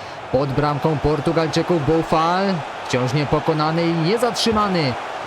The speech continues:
Do En-Nesyriego. En-Nesyri próbuje po raz drugi, ale broni to Rui Patricio. Joao Cancelo.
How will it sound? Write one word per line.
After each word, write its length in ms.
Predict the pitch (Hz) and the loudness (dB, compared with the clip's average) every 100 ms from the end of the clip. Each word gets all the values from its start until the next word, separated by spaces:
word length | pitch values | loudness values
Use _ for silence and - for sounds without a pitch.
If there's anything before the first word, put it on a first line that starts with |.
| - | 0
Do 200 | 165 240 | 2 2
En-Nesyriego. 1000 | 254 240 254 - 247 247 240 190 160 127 104 - - - - - - - - - - - - | 2 2 0 2 2 4 2 2 2 0 -4 -8 -10 -10 -10 -10 -10 -6 -6 -6 -8 -10 -6
En-Nesyri 580 | 131 156 160 165 170 190 | -2 0 -2 0 0 0
próbuje 360 | 196 190 233 208 | -2 0 0 0
po 160 | 262 | 0
raz 200 | 240 175 | 0 0
drugi, 440 | 151 208 170 180 151 - - - | 0 0 0 0 -2 -6 -12 -6
ale 320 | 110 120 139 143 | -2 0 0 0
broni 480 | 135 143 156 180 | 0 0 0 -2
to 160 | 170 170 | 0 0
Rui 280 | 151 165 143 | 2 0 0
Patricio. 840 | 147 139 147 139 151 135 113 98 - - - - - - - - - - - 107 | -2 0 -2 0 0 0 0 -4 -8 -18 -20 -20 -20 -20 -20 -20 -20 -18 -8 -2
Joao 300 | 123 127 143 | 0 2 0
Cancelo. 680 | 151 151 139 156 139 113 | 0 -2 0 0 0 -2